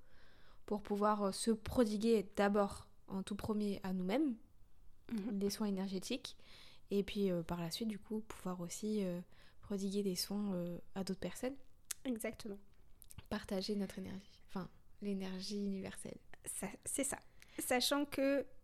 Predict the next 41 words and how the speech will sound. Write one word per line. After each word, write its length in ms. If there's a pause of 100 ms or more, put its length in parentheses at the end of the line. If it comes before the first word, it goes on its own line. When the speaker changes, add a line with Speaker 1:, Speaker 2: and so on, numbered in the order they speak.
(120)
Speaker 2:
une 120
initiation, 640
c'est 180
assez, 440
euh, 480 (760)
difficile 480
à 80
trouver, 340 (300)
si 140
je 60
veux 60
dire, 220
parce 160
que 80
du 180
coup, 340 (220)
il 80
faut 100
que 80
ça 60
soit 140
fait 160
par 260
ce 60
qu'on 120
appelle 220
un 80
maître 400
Reiki, 420
parce 140
qu'au 100
Reiki, 280
il 60
y 40
a, 60 (200)
il 120
va 80
y 80
avoir 180
plusieurs 360
niveaux. 420